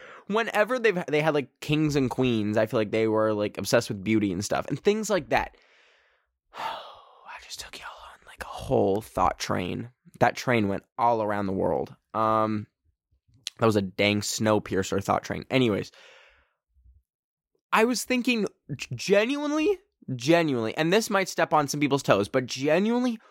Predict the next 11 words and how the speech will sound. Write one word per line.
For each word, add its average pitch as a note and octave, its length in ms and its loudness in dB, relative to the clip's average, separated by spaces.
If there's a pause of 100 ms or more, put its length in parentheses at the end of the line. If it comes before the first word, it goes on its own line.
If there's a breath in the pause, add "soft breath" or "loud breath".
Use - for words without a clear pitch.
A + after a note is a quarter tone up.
(100)
what C3 440 2 (120)
purpose - 880 -2 (520)
does B2 300 4
beauty C3+ 500 0
have C3 640 0 (1600)
at G3 240 4
all C#3+ 520 0 (1200)
in D3 180 2
the C3+ 80 4
world? - 520 -4 (2000)
Genuinely. D#3+ 560 2